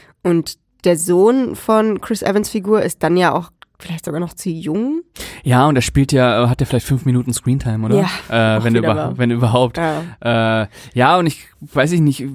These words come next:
Speaker 2: wie die Strahlkraft bei Chri-, ich kann das aktuell überhaupt nicht einschätzen.
Speaker 1: Mhm.
Speaker 2: Die Strahlkraft von Chris Evans und Dwayne Johnson.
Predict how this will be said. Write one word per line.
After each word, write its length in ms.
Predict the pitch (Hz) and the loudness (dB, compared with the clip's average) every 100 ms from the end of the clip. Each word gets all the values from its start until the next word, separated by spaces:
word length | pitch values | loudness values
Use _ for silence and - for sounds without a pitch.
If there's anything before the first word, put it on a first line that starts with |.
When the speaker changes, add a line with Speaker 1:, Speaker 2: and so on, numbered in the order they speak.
| 139 | -6
Speaker 2:
wie 80 | |
die 120 | 139 143 | -4 -2
Strahlkraft 580 | - 131 175 - 202 | 2 2 2 0 -2
bei 120 | - 139 | -2 -2
Chri-, 200 | - - _ _ | -4 -6 _ _
ich 160 | 151 | -8
kann 160 | - 208 | -2 0
das 240 | 190 - - | 0 -2 -4
aktuell 340 | - 170 170 165 | -4 -2 0 2
überhaupt 360 | 170 151 180 | 2 2 0
nicht 100 | 180 | -4
einschätzen. 800 | 165 185 - 139 131 226 220 214 | -4 -4 -4 -4 0 0 2 0
Speaker 1:
Mhm. 60 | 226 | 2
Speaker 2:
Die 120 | 135 | 2
Strahlkraft 680 | - - 143 185 - 190 - | 0 0 2 2 0 -4 -2
von 160 | 160 143 | -2 0
Chris 260 | 151 147 | 0 0
Evans 500 | - 156 185 196 - - _ | 0 0 2 0 -4 -14 _
und 200 | 143 143 | 0 0
Dwayne 260 | 131 135 139 | 2 2 2
Johnson. 400 | 127 110 - 110 | 0 -2 -4 -10